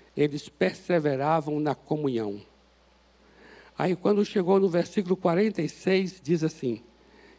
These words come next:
que eles diariamente perseveravam unânimes no templo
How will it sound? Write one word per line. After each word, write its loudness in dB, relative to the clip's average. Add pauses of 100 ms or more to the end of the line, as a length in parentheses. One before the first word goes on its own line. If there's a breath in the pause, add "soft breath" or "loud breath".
(100)
que -2
eles 2
diariamente 0 (520 soft breath)
perseveravam 2 (160)
unânimes 2 (360 loud breath)
no 4 (380)
templo 0